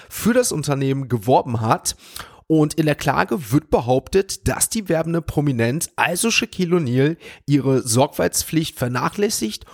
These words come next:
und somit Millionen von Fans zur betrügerischen Kryptobörse geführt hat.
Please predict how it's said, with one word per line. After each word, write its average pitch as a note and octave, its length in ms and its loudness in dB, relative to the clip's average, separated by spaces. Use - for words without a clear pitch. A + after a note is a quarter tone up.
und A#3 240 2
somit F3+ 420 0
Millionen C3+ 460 2
von D3 240 0
Fans B2+ 480 0
zur A2+ 280 2
betrügerischen D3 680 0
Kryptobörse A2+ 760 0
geführt A2+ 400 0
hat. - 300 -8